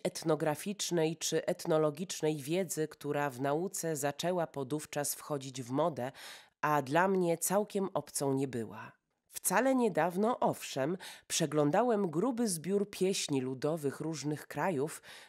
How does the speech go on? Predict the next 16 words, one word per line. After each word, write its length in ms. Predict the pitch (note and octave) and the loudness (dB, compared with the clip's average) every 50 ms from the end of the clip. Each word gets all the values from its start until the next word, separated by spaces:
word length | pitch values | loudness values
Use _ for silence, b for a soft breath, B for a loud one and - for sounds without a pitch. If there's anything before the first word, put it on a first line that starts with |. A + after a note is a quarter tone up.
| B - | B -2
wybornymi 880 | C#3 D#3+ D#3+ D3 D#3+ D#3 - D#3 F3 F#3 G3 G#3 G#3 G3+ G3+ - - | 2 2 4 4 4 4 4 4 4 4 6 6 4 2 0 -2 -6
ilustracjami 920 | - F#3 F#3+ F#3+ F#3 - - F3+ F3+ E3+ - - F#3+ F3 F#3 F3 C#3+ C3 - | -6 -4 -2 -2 -2 -2 -2 -2 -4 -4 -2 -2 0 0 2 2 2 0 0
ozdobiony 840 | G#2 C3+ A#2 A2+ - C#3 A#2+ B2 C3+ D3 D#3 F3 F#3+ F#3 F3+ F3 | -2 -4 -4 -4 -6 -6 -4 -2 0 2 2 2 2 2 0 -2
i 220 | - - C#3+ D#3+ D3+ | -4 -6 -8 -10 -10
piękność 800 | - - - E3+ F#3 F#3+ F3+ - - D#3 D#3 D3 - - - - | -8 -2 0 2 2 2 0 -2 -2 -2 -2 -2 -2 -6 -4 -2
niektórych 520 | C#3+ C#3 - - - E3+ E3+ D#3 C#3+ - | -2 -2 -2 -4 -6 -4 -2 -2 -2 -2
z 60 | - | -4
pomiędzy 560 | - D3 C#3+ D3 D3+ D3+ D3 C#3+ B2 C#3+ C#3 | -4 -2 0 2 2 2 2 0 0 -2 0
nich, 320 | C#3+ D#3+ E3+ E3+ D#3+ - B B B B B B B | 2 2 0 0 -2 -6 B B B B B B B
poparta 540 | - D3+ D3 - E3 F3 F#3 F3 - C#3+ - | -2 -2 0 2 2 2 2 2 -2 -4 -2
pięknością 720 | - D3 C#3 C#3+ - - D3 D#3 D#3 - - D3+ C#3+ - | 0 0 0 0 0 2 0 0 0 0 -2 -2 -2 -2
ilustracji, 920 | - D#3 C#3+ C#3+ D3 - - - D3+ D3+ F3+ F3+ F#3 - - D3 C#3+ - | -4 -6 -6 -4 -4 -6 -4 -2 0 0 0 0 -2 -4 -6 -6 -8 -8
utkwiła 520 | - C#3 - - - - F3+ F3+ F3+ E3 | -8 -10 -10 -10 -10 -6 -4 -2 0 0
mi 140 | D#3 D3+ C#3+ | 0 -2 -4
w 60 | - | -4
pamięci. 840 | - D3+ D3+ D3+ C3 A#2 A2+ A2+ A2+ A2+ - - - B2 B2+ C3 | -6 -6 -4 -2 -2 -2 -2 -4 -4 -6 -8 -8 -4 -4 -6 -6